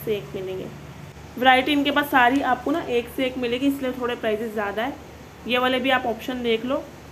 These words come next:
इनके जो यहाँ पर starting price है पच्चीस सौ रुपये, बाकी सबके यहाँ पर अलग price होंगे। सब पर आपको heavy कढ़ाई मिल जाती है, किसी किसी पे जो है कश्मीरी कढ़ाई भी मिलेगी आपको।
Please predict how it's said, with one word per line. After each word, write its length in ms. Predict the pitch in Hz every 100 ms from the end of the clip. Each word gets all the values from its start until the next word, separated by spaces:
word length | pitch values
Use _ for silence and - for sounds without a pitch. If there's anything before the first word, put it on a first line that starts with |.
| - - -
इनके 260 | 262 262 285
जो 100 | 285
यहाँ 180 | 269 254
पर 140 | 269
starting 360 | 269 233 247 247
price 200 | 240 226
है 100 | 262
पच्चीस 360 | 226 226 240 240
सौ 140 | 214
रुपये, 240 | 214 240 262
बाकी 260 | 208 214 226
सबके 280 | - -
यहाँ 160 | 226 208
पर 120 | 226
अलग 400 | - 202 214 220
price 260 | 220 208 208
होंगे। 300 | 202 202 285 - - - - - - - - - - 269
सब 180 | 247
पर 80 | 277
आपको 260 | 262 262 277
heavy 260 | 247 220 240
कढ़ाई 320 | 240 214 226
मिल 160 | 233 226
जाती 200 | 220 233
है, 60 |
किसी 220 | 240 247
किसी 220 | 226 226 240
पे 120 | 233
जो 120 | 226
है 60 | 233
कश्मीरी 400 | 226 226 220 226
कढ़ाई 300 | 226 214 208
भी 80 | 233
मिलेगी 380 | 226 214 220 226
आपको। 360 | 214 - 269